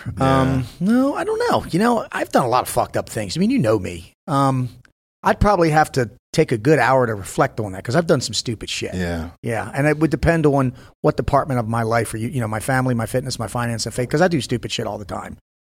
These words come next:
Speaker 2: I mean, how many other people? How many other people have you had naked on here? Blown
Speaker 1: None,
Speaker 2: tw-, how
Speaker 1: and
Speaker 2: many
Speaker 1: I
Speaker 2: other people have blown pubes in your, on you?
Speaker 1: Uh, actually, there's been quite a few.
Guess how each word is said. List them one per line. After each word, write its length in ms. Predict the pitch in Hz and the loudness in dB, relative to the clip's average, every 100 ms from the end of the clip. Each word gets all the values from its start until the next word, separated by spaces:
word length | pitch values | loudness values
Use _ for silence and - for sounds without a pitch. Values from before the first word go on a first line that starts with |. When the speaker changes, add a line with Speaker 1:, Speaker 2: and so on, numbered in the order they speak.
| _ _ _ - | _ _ _ 0
Speaker 2:
I 60 | |
mean, 200 | 143 135 | 2 2
how 160 | 147 170 | 2 2
many 140 | 180 | 4
other 120 | 165 151 | 4 4
people? 320 | 156 151 147 | 2 2 0
How 80 | 175 | 0
many 140 | 320 | 0
other 120 | 330 269 | 0 2
people 220 | 220 190 | 2 2
have 80 | 147 | 2
you 60 | |
had 100 | 151 | 2
naked 240 | 135 139 107 | 2 0 -4
on 120 | 85 | -6
here? 180 | 82 - _ _ _ - _ _ | -14 -16 _ _ _ -20 _ _
Blown 180 | 98 220 | 4 6
Speaker 1:
None, 300 | 123 156 123 95 | 8 6 4 2
Speaker 2:
tw-, 40 | |
how 80 | 202 | 4
Speaker 1:
and 60 | 226 | 4
Speaker 2:
many 100 | - | 4
Speaker 1:
I 40 | |
Speaker 2:
other 80 | 214 | 4
people 240 | 220 208 | 2 4
have 80 | 175 | 4
blown 380 | 185 185 180 170 - _ - | 6 4 2 -2 -8 _ -2
pubes 340 | 208 170 160 | 2 2 0
in 140 | 139 | -2
your, 180 | 135 156 - - _ 151 | 0 0 -2 -20 _ -2
on 120 | 147 | 0
you? 200 | 123 - - _ _ _ _ _ _ _ _ - | -2 -6 -16 _ _ _ _ _ _ _ _ 2
Speaker 1:
Uh, 360 | 160 294 370 294 | 4 6 6 4
actually, 440 | 185 185 214 190 180 - | 0 0 0 0 -2 -2
there's 160 | 143 143 | -4 -4
been 160 | 156 | -6
quite 200 | - 90 | 0 0
a 40 | 73 | -2
few. 220 | - | -8